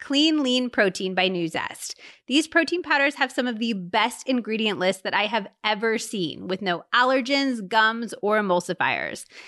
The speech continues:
It's a pea protein base, but they use this crazy patented chemical-free technique to make the protein highly digestible. It's actually got a ninety-eight percent digestibility rating, which is way higher than most protein powders on the market.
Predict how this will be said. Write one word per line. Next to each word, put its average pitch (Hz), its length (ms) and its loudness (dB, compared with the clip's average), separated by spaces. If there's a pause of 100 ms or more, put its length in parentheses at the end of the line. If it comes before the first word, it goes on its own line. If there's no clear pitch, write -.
(140)
It's 214 120 -6
a 240 120 6
pea 294 380 0
protein 262 520 0
base, 185 380 2
but - 140 -6
they 220 60 0
use 233 240 0
this 233 180 0
crazy 240 840 0
patented 233 840 0 (260)
chemical-free 269 680 0
technique 202 480 -2
to - 100 -6
make 202 180 0
the 214 80 -2
protein 220 400 -2
highly 240 640 0
digestible. 196 800 0 (260)
It's 226 140 -6
actually 285 320 0
got 320 200 0
a 269 120 2
ninety-eight 247 800 2
percent 214 400 0
digestibility 185 800 2
rating, 226 340 2
which 202 160 -2
is 196 180 -4
way 285 540 0
higher 226 440 0
than 190 160 -4
most 196 280 0
protein 214 360 -2
powders 196 380 4
on 180 120 2
the 175 60 -2
market. 160 500 0